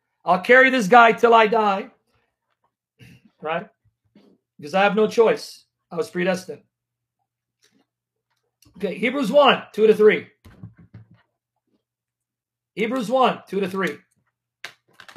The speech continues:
Let's end it with this. And remind me, before I close it, to share some links. An upcoming documentary by Patterns of Evidence, providing more irrefutable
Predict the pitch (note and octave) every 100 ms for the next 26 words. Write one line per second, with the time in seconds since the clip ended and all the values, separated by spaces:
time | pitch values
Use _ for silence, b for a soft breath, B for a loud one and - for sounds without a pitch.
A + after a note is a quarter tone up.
0 | F3 F3 G#3 A#3 B3 A#3+ G#3+ G#3+ F#3+ -
1 | - - _ - _ - - _ - _
2 | _ _ _ _ _ _ _ _ _ _
3 | _ F3 F#3+ F#3+ F#3+ E3+ F3+ G3+ A#3 C4+
4 | B3+ A#3+ A3+ A3+ A3 _ - F3 F3+ G3
5 | G#3 G3 F#3 - F#3 G#3 F#3 G3+ - _
6 | _ - D#3 F#3+ F#3 - F3 F3 F3+ D3
7 | - - _ _ _ D#3+ F3 F#3 G3+ G3
8 | F#3+ F3+ F3+ - _ _ _ _ _ _
9 | _ _ C3+ F3+ F3+ F#3 G3 F#3 E3+ C#3
10 | D3+ D3+ F3+ F#3+ F#3+ F3+ E3+ F#3 G#3 G#3+
11 | - b b - F3+ G3 G#3 G3+ G#3 G3
12 | A#3 A3 F#3+ F#3 F3+ F#3 F#3 A3+ G#3 E3+
13 | D3